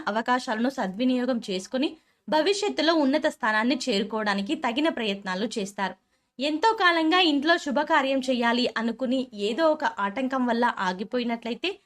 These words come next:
ఈ సమయంలో ఇంట్లో శుభకార్యాలను, కార్యక్రమాలను నిర్వహించే అవకాశాలు కనిపిస్తున్నాయి.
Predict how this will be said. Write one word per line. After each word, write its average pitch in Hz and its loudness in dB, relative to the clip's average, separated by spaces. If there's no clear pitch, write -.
ఈ 330 0
సమయంలో 381 2
ఇంట్లో 311 2
శుభకార్యాలను, 269 2
కార్యక్రమాలను 240 0
నిర్వహించే 214 -2
అవకాశాలు 233 -4
కనిపిస్తున్నాయి. 190 -8